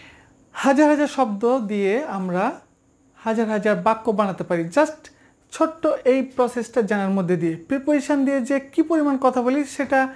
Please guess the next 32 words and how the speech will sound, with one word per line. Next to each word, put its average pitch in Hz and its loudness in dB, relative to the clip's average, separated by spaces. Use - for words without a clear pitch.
নিশ্চয়ই 294 2
তোমরা 269 4
এতটুকু 269 0
দেখেই 247 0
বুঝতে 214 -2
পেরেছো। 175 -4
এখন 285 0
আমরা 240 2
যদি 247 0
স্টের 269 -2
পরিবর্তে 254 -2
স্ট্যান্ড 269 0
দিই, 170 -6
তাহলে 254 0
ঘুরে 254 0
same 311 4
to 285 0
same 277 2
আমরা 214 0
ফর্মুলা 214 2
এখানে 196 -4
ফেলে 196 -2
দিতে 170 -6
পারি। 175 -8
সেটা 262 -2
হচ্ছে 254 -2
ভিতরে 262 0
দাঁড়াও, 196 0
বাইরে 214 0
দাঁড়াও, 190 -2
সাথে 226 0
দাঁড়াও, 185 0